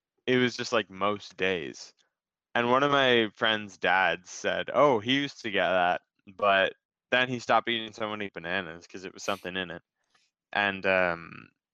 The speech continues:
that stopped the headaches. And then I tried it and limit myself to only two a day, and it actually went away. And I don't know if that's coincidental, if there was some other parallel with it,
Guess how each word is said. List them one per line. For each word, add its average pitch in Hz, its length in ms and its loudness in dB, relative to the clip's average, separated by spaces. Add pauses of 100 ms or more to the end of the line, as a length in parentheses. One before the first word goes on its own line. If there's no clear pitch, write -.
(160)
that 101 260 0
stopped 120 240 2
the 117 60 2
headaches. 117 380 0
And 117 80 -2
then 123 100 0
I 113 60 0
tried 120 340 2
it 95 180 0
and 107 260 -10
limit 113 280 -2
myself 107 320 0
to 107 60 -2
only 104 180 -4
two 104 220 -6
a 92 60 -2
day, 92 320 2 (260)
and 120 140 4
it 120 80 6
actually 143 340 2
went 117 220 0
away. 95 380 2 (520)
And 104 380 0 (200)
I 120 120 4
don't 175 140 4
know 175 180 6
if 135 80 2
that's 120 240 2
coincidental, 117 920 -2 (100)
if 120 140 -8
there 120 140 2
was 107 120 -4
some 107 220 0
other 104 280 4
parallel 110 720 4
with 117 240 -4
it, 131 220 2